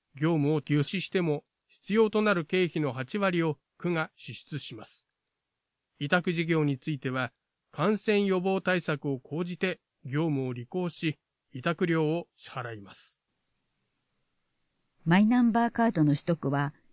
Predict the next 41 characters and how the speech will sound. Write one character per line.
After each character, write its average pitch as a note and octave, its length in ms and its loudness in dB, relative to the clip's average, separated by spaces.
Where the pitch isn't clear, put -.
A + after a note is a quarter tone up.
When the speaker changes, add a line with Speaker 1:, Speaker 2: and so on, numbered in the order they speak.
Speaker 2:
任 B3 320 8
意 G3 60 2
で D#3 100 4
あ D#3+ 80 4
る D#3+ 80 0
こ D#3 140 0
と D3 100 2
の C#3 140 6
周 G#3+ 240 2
知 - 160 0
を C3+ 60 2
し B2+ 60 -6
て C#3 120 -2
く A#2+ 80 -2
だ C3+ 100 0
さ C#3 180 -4
い。 - 100 -10
Speaker 1:
カ A3 260 4
ー - 20 0
ド E3+ 160 2
を D#3 60 4
取 D3 100 -6
得 G3+ 200 -2
す - 120 -2
る G3 120 2
か E3+ 140 2
否 F3 80 4
か D3 120 2
は D3 220 0
任 G3 360 4
意 G3 40 2
で F3 120 4
あ F3 80 6
る F3 100 0
こ D#3+ 120 -2
と F3 120 0
な D#3+ 120 2
ど、 C#3 200 0
今 C#3+ 240 -2
後 D3 100 4
も D3 200 2